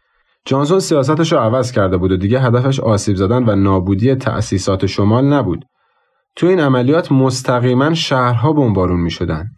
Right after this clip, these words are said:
این عملیات به رهبری آمریکا و به وسیلهٔ نیروی هوایی و دریایی آمریکا و نیروی هوایی ارتش جنوب انجام شد و طی این عملیات سی هزار غیر نظامی بیگناه شمال کشته شدند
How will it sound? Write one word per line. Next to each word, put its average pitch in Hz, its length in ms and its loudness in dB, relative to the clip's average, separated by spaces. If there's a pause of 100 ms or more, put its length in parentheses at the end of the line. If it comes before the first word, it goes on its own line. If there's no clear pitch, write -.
(140)
این 131 160 0
عملیات 117 500 2
به 120 80 0
رهبری 104 400 2
آمریکا 110 720 0 (540)
و 117 80 2
به 110 100 2
وسیلهٔ 104 500 0
نیروی 113 280 2
هوایی 101 440 2
و 107 120 2
دریایی 98 400 2
آمریکا 101 560 0
و 90 40 0
نیروی 92 340 2
هوایی 98 420 0
ارتش 92 400 0
جنوب 101 360 0
انجام 85 340 -4
شد - 220 -10 (340)
و 117 100 2
طی 151 240 0
این 151 200 2
عملیات 123 600 0 (280)
سی 180 420 0
هزار 127 480 2
غیر 113 220 4
نظامی 110 460 2
بیگناه 113 480 2
شمال 107 360 0
کشته 107 300 -2
شدند 101 440 0